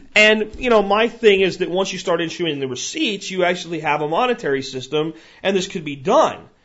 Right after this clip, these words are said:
And here's the question. On exchanging goods for goods, it's a good idea, but how does the business owner pay the rent, utilities without using cash?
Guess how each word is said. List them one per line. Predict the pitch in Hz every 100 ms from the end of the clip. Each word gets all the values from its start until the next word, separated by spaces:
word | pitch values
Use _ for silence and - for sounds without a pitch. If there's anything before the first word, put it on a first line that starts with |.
| _ _ 151
And | 165 165 160 165 - _ -
here's | 180 220 214
the | 160
question. | - 208 202 196 120 90 - _ _
On | - 185
exchanging | 180 - 226 277 262 254
goods | 180 170 165
for | - 180
goods, | 240 269 139
it's | 135 156
a |
good | 147 147
idea, | 143 143 208 190
but | 175
how | 170 175
does | 202 226 202
the | 196
business | 165 160 180 156
owner | 139 143
pay | 135 151
the | 147 131
rent, | 131 165 180
utilities | 170 - 175 151 131
without | 139 135
using | 123 117 117
cash? | 156 135 87 -